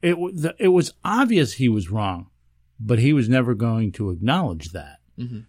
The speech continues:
Speaker 1: You know, whether that's a pride issue, I, I have no idea. But I, I don't think he deserves to be in a World Series game.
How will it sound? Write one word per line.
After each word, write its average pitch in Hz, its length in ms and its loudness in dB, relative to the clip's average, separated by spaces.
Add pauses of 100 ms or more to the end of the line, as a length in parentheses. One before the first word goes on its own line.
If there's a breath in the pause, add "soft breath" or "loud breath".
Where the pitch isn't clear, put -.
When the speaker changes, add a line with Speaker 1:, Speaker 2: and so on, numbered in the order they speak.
(120)
Speaker 1:
You 117 80 -2
know, 101 80 0
whether 104 280 0
that's 107 240 -2
a 113 60 -6
pride 131 340 0
issue, 123 220 -2
I, 135 320 -2
I - 20 2
have 127 180 0
no 120 240 4
idea. 104 520 -2 (360)
But 151 280 2
I, 165 200 -2 (360 soft breath)
I 214 80 6
don't 269 200 6
think 202 260 4
he 175 180 4
deserves 135 680 2
to - 160 0
be 120 220 2
in 135 80 6
a 131 60 6
World 127 280 4
Series 127 360 -2
game. 131 400 2